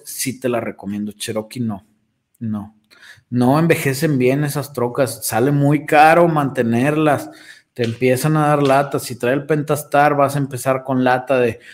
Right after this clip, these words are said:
posiblemente las cabezas, posiblemente el intercambiador de,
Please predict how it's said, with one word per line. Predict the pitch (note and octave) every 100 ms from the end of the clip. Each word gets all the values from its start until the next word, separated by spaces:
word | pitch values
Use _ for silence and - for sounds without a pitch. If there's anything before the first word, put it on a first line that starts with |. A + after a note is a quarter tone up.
| - -
posiblemente | B2+ A#2+ C#3 C#3+ D#3 D3+ D3
las | D3 C3+
cabezas, | - A2 B2 A#2+ C3
posiblemente | - A#2 G#2 C3+ C3+ D3 D#3 D3+ D3+ D#3+
el | D3+ C#3
intercambiador | B2 B2 A#2 A#2+ A#2 A2+ A#2 B2+
de, | C3+ C#3 C3 B2 A2+